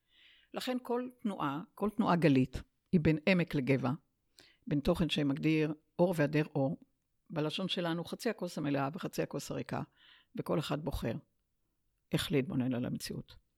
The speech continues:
כשאתה אומר, "אני רואה כרגע את התוכן של מחצי הכוס הריקה, אני ממלא אותה", כלומר, מפרש את המציאות מחצי הכוס המלאה. זה התרגיל שאנחנו עושים בעקבות הפודקאסט הזה. כל פעם תראו, כמו שדיברנו על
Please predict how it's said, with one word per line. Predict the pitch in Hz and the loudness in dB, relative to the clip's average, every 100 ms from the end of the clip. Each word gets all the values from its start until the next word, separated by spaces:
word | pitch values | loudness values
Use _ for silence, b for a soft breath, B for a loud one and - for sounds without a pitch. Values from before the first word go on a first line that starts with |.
| _ | _
כשאתה | - 147 143 | -8 -4 -2
אומר, | 139 143 143 147 _ _ _ _ - | 0 2 0 -4 _ _ _ _ -8
"אני | 151 | -4
רואה | 139 143 | -2 -2
כרגע | - 143 143 135 | -4 -4 -2 -4
את | 131 | -4
התוכן | 139 127 - - 139 123 | -6 -6 -6 -6 -4 -6
של | - 120 151 _ _ _ _ | -6 -6 -8 _ _ _ _
מחצי | - 143 156 - | -8 -6 -6 -2
הכוס | 135 - 143 131 | -2 -2 -4 -4
הריקה, | 117 - 180 160 _ _ _ _ _ - | -4 -4 -4 -4 _ _ _ _ _ -6
אני | 143 135 | 0 0
ממלא | 127 131 151 | 2 0 0
אותה", | 143 - 131 - _ _ _ | 0 -4 -6 -8 _ _ _
כלומר, | - 139 123 120 - _ _ _ _ _ _ _ 143 | -6 -4 -2 -4 -10 _ _ _ _ _ _ _ -4
מפרש | 135 - 151 - | -2 -2 -4 -4
את | 147 | -4
המציאות | 131 - 185 - - _ - | -6 -4 -6 -6 -18 _ -10
מחצי | 247 220 - | -8 -6 -4
הכוס | 131 147 - | -4 -4 -4
המלאה. | 135 127 120 135 b b - | -2 -2 -4 -6 b b -10
זה | 226 | -4
התרגיל | 226 196 170 185 | -2 -2 -2 -4
שאנחנו | 160 147 - | -2 -4 -4
עושים | - 156 | -10 -8
בעקבות | 139 - 139 - | -8 -10 -12 -14
הפודקאסט | - - - - - | -16 -18 -18 -16 -14
הזה. | - - _ | -12 -14 _
כל | - 180 185 196 - - | -2 0 2 -2 -6 -2
פעם | 160 175 - | 0 0 -2
תראו, | 175 147 - _ _ | -4 -4 -8 _ _
כמו | - 214 | -8 -6
שדיברנו | - 190 175 170 156 | -4 -2 -2 -2 -2
על | 147 | -2